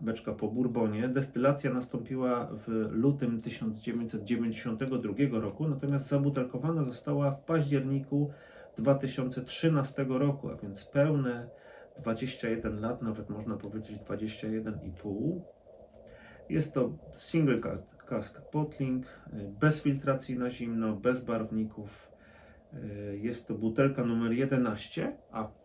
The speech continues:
w sumie butelek było zaledwie sześćdziesiąt. Więcej informacji na temat tej whisky,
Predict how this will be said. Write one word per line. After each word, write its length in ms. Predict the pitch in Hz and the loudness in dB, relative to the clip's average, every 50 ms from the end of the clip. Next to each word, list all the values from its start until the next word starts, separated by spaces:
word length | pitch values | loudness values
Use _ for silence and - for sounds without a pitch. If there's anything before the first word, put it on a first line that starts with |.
| - - | -20 -16
w 60 | - - | -12 -10
sumie 600 | - - - 190 190 180 165 160 156 156 151 - | -8 -4 -2 0 0 2 2 4 4 4 2 0
butelek 640 | 127 123 117 113 - - 107 104 101 98 98 98 - | -2 -6 -6 -6 -4 -2 -2 -2 -2 -4 -6 -4 -4
było 420 | - 104 95 92 95 98 98 - - - | -2 -2 -2 -2 -2 -4 -4 -4 -8 -12
zaledwie 600 | - - 107 104 98 90 87 - - 87 85 85 - _ _ - - | -12 -8 -8 -6 -6 -8 -10 -10 -12 -12 -12 -12 -12 _ _ -20 -20
sześćdziesiąt. 640 | - - - 87 85 85 - - - - - - - - - - - - - - - - - _ - - - - - - - - - - - - _ - - - - - - - _ - - - - - - - - _ _ _ _ - - - - - - | -18 -12 -10 -8 -8 -8 -10 -12 -16 -16 -18 -18 -20 -20 -20 -20 -20 -20 -20 -20 -20 -20 -20 _ 4 12 12 12 12 12 10 -4 -14 -20 -20 -20 _ -20 -20 -20 -20 -20 -20 -20 _ -20 -20 -20 -20 -20 -20 -20 -20 _ _ _ _ -20 -20 -20 -18 -6 4
Więcej 380 | 139 175 202 202 - - 202 | 4 6 6 4 2 0 2
informacji 640 | 175 165 147 - 147 127 135 151 170 165 - - 139 | 2 2 2 2 4 4 4 4 2 2 0 -2 0
na 100 | 135 131 | 0 0
temat 320 | - 143 135 127 127 - - | 0 0 0 -2 -2 -4 0
tej 180 | 143 135 135 | 2 4 4
whisky, 640 | 127 127 135 131 - - - - 139 139 139 139 139 | 4 4 2 0 -4 -8 -6 -2 2 2 4 2 2